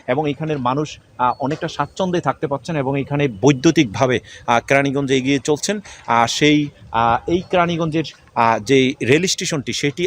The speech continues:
আগামী বিশে জুলাই মাননীয় প্রধানমন্ত্রী শেখ হাসিনা উদ্বোধন করবেন। আহ, বর্তমান সরকারের, আহ, এই, আহ, কাজগুলো যাতে চলমান থাকে এবং উন্নয়নের মহাসড়কে, আহ, বাংলাদেশ, সেই বাংলাদেশকে ডিজিটাল বাংলাদেশ থেকে স্মার্ট বাংলাদেশ তৈরি করেছেন।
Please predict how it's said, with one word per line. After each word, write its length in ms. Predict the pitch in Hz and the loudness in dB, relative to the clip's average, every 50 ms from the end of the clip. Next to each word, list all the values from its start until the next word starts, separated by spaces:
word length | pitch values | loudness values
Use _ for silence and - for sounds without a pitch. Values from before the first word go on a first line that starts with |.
| - - | -4 0
আগামী 380 | 131 123 135 160 170 170 180 160 | 0 2 2 2 0 0 -2 -4
বিশে 360 | 120 104 143 147 - - 185 | -4 -4 -4 -2 0 0 0
জুলাই 300 | 135 147 151 147 131 110 | 2 4 4 6 4 4
মাননীয় 360 | 113 123 131 135 139 139 127 - | 2 -2 0 0 0 0 0 0
প্রধানমন্ত্রী 460 | - 143 143 160 170 165 156 131 151 135 | 0 0 0 0 -2 -4 -6 -6 -8 -4
শেখ 200 | - 143 131 139 | -2 0 0 0
হাসিনা 260 | 135 - 143 135 127 | 0 0 -2 -2 -2
উদ্বোধন 380 | 117 107 101 120 127 139 151 | -4 -4 -4 -2 -2 0 0
করবেন। 300 | 147 - 151 151 185 214 - - - - - - - | 0 0 0 0 0 -2 -4 -8 -14 -18 -14 -4 2
আহ, 160 | 117 117 113 | 2 4 4
বর্তমান 380 | 107 - 110 - 147 143 147 139 | 4 4 4 4 4 2 2 2
সরকারের, 440 | - - 127 117 - 143 143 147 135 - - - - _ | 0 -2 -2 0 2 2 2 2 0 -2 -8 -20 -14 _
আহ, 180 | - 110 113 120 - - | 0 0 0 0 0 -2
এই, 380 | 156 151 156 156 156 147 131 - - | 0 2 4 4 2 2 -2 -4 -2
আহ, 280 | - 113 113 107 104 - | 0 2 2 2 2 0
কাজগুলো 460 | - 127 143 135 120 117 160 156 151 | 0 0 0 0 0 0 0 2 2
যাতে 240 | 120 127 123 - 139 | 2 2 0 0 -2
চলমান 440 | 120 - 139 135 139 139 143 135 131 | -2 0 2 2 4 4 4 2 0
থাকে 220 | 131 135 127 - | -2 -6 -4 -4
এবং 200 | 156 131 139 135 | -2 -2 0 -2
উন্নয়নের 420 | 131 131 131 131 131 131 131 127 113 | -2 0 0 0 0 0 0 0 0
মহাসড়কে, 540 | 107 117 135 131 - 147 143 - - 151 151 - - - - - - | 0 0 0 0 2 0 0 0 0 -2 -4 -4 -10 -18 -10 -4 -2
আহ, 80 | 101 98 | -2 0
বাংলাদেশ, 520 | 92 113 113 123 131 135 139 165 175 - | 2 2 2 4 4 2 2 0 -2 -2
সেই 120 | - 147 | -2 -2
বাংলাদেশকে 680 | 123 110 120 120 131 131 131 135 131 - - - 151 151 | 0 2 2 2 4 2 0 0 -2 -2 -2 -2 -2 -2
ডিজিটাল 540 | 120 98 - - 127 110 139 147 170 156 147 | -2 -4 -6 -4 -2 -2 0 2 4 4 4
বাংলাদেশ 440 | 117 123 123 127 131 127 123 - - | 4 0 0 0 -2 -2 -4 -6 -8
থেকে 240 | - 131 143 127 | -6 -4 -2 -2
স্মার্ট 400 | 117 - - - 151 156 160 139 | -2 -4 -2 2 4 4 4 2
বাংলাদেশ 400 | 123 127 127 127 123 120 117 - - | 0 -2 -2 -2 -2 -4 -4 -6 -6
তৈরি 180 | 135 127 123 | -6 -6 -4
করেছেন। 360 | 117 139 139 135 - - 170 | -4 -4 -4 -4 -4 -6 -8